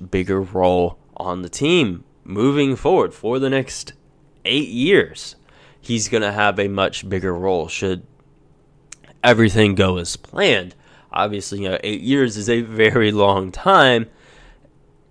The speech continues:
and, you know, things could change. Things could maybe not pan out the way we expect them to, the way the Hurricanes expect them to. But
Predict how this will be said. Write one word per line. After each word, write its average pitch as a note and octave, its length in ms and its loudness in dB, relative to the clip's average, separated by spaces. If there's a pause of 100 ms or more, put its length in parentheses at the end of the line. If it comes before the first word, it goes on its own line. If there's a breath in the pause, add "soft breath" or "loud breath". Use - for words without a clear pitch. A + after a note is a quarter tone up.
and, A2+ 880 2 (400)
you A2+ 100 -2
know, G#2 140 2
things A2+ 720 -2 (160)
could B2+ 260 -4
change. G#2 540 0
Things A2 300 -4
could B2+ 260 -6 (100)
maybe G#2+ 360 -6
not G#2 420 2
pan G#2 320 0
out G#2+ 420 0
the G#2+ 120 0
way G2+ 580 0 (580 soft breath)
we G#2 200 -2
expect - 480 -4
them G2+ 160 -6
to, C3 180 -6
the C#3 80 -4
way A2 140 0
the G#2 100 -4
Hurricanes G#2 640 -4
expect - 460 -6
them F#2+ 160 -10
to. B2+ 280 -8 (1400 soft breath)
But B2 720 2